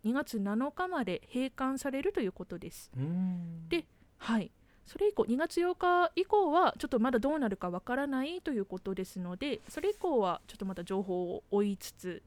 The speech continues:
Speaker 1: 確認ということですね。
Speaker 2: なるほど。
Speaker 1: はい。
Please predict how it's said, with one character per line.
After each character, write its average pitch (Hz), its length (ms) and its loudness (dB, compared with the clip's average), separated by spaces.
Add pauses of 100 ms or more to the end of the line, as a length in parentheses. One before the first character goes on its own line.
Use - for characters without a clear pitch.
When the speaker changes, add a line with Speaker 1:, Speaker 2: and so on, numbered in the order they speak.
(720)
Speaker 1:
確 202 240 -6
認 214 260 -2
と 233 140 -2
い 170 100 -2
う 156 60 -10
こ - 140 -14
と - 160 -14
で 165 100 -12
す - 120 -14
ね。 196 300 -4 (120)
Speaker 2:
な 117 120 -4
る 110 100 -6
ほ 107 120 -8
ど。 110 160 -8 (800)
Speaker 1:
は 240 260 -2
い。 185 140 -6